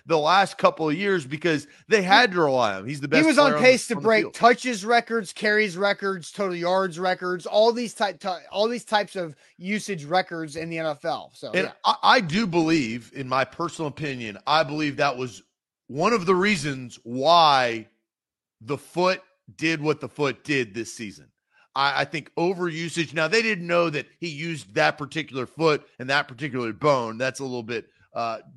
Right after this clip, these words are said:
Speaker 1: too much inside, you know, the, the, the medical numbers, as they say, than anybody would know. But they used him a lot because they had some flaws around them. And they won a lot of football games, so you can't hate it. But it actually,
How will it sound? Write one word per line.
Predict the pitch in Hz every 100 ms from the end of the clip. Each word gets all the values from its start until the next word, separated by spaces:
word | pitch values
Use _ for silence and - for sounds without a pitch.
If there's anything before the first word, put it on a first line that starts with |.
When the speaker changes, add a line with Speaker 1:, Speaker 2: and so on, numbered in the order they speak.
| _
Speaker 1:
too | - 190
much | 160 139 - -
inside, | 156 147 - 160 151 143 135 113 _ _
you | 143
know, | 135
the, | 123 120 131
the, | 127 127 131
the | 127
medical | 151 147 - 131
numbers, | 127 156 139 127 113
as | 120
they | 107 120
say, | - 135 123
than | 117 113
anybody | 156 147 131 127
would | 113 104 98
know. | 127 113 90 90 _ _ _ _
But | 143 233 185 - _ -
they | 202
used | 247 247 160
him | 202
a | 175
lot | 160 139 98 -
because | 151 165 156 147 135 - _ _
they | 170
had | 180 170
some | - 147
flaws | - - 180 196 185 170 151 127 110 -
around | 143 139 156 156 143
them. | 92 87 85 _ _ -
And | 196 175 - _
they | 180 190
won | 262 285
a |
lot | 247 240
of | 165
football | 214 151 127
games, | 113 92 95
so | 165
you | 156 156 156
can't | - 190 143
hate | 156 127
it. | 90 _ _ _
But | 233
it | 208
actually, | - 233 262 - 320 254 151